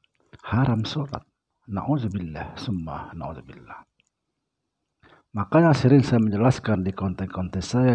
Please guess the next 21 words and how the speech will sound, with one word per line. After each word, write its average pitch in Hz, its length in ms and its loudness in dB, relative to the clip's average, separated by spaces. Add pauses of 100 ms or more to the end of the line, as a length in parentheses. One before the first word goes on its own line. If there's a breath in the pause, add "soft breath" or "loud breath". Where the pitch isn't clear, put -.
kita 143 320 0
harus 113 320 0
betul-betul 107 800 0
memperbaiki 117 800 2
faham 120 320 2
kita. - 480 -10
Jangan 117 240 2
sampai 127 320 0
kita 101 240 -4
salah 95 320 -2
langkah. - 400 -10 (320 loud breath)
Karena 123 400 2
faham 123 400 6
ini 113 320 -2 (560 soft breath)
sama 110 400 4
halnya 143 320 2
kita 139 320 2
berjalan 113 800 4
di 104 80 -2
atas 113 320 -2
tanduk. - 480 -10